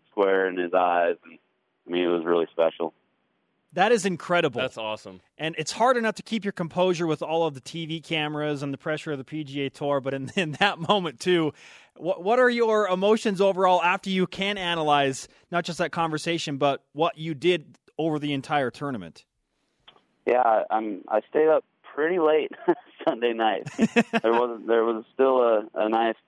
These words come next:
Speaker 1: sized pit in my stomach, uh, and even the following day, but as I was able to go back and review there, you know, honestly, I,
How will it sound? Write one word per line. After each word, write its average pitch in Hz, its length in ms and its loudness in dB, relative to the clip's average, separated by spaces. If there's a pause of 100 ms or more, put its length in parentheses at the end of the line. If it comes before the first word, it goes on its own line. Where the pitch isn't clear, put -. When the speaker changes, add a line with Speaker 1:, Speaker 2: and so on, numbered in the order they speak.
Speaker 1:
sized 110 260 2 (100)
pit 113 160 0
in 101 80 -6
my 98 200 0
stomach, 98 400 0 (640)
uh, 92 40 -2
and 95 300 2
even 101 280 0
the 98 200 -4
following 95 400 0
day, 92 340 2
but 85 220 2 (480)
as 95 100 -4
I 101 60 4
was 98 160 -2
able 98 160 2
to 92 80 -4
go 95 140 2
back 98 260 2
and 95 100 -8
review 95 460 0
there, 92 340 2 (680)
you 101 100 -2
know, 98 80 4
honestly, 110 520 0
I, 95 280 0